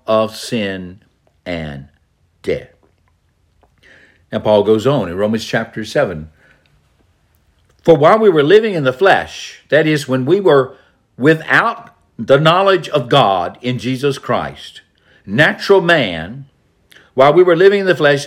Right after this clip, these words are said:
our sinful passions, aroused by the law,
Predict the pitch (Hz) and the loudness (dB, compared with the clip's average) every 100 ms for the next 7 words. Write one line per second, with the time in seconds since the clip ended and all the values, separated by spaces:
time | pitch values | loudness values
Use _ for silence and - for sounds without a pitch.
0 | - 156 165 160 - 202 185 208 208 170 | -2 0 2 0 -2 -4 0 0 0 0
1 | 131 127 127 127 139 127 127 147 190 226 | -2 -4 -8 -2 0 2 2 2 2 2
2 | 233 233 180 139 147 147 139 135 123 104 | 0 -2 -6 -4 -2 0 0 0 -2 -2
3 | 95 110 131 | -4 -6 -6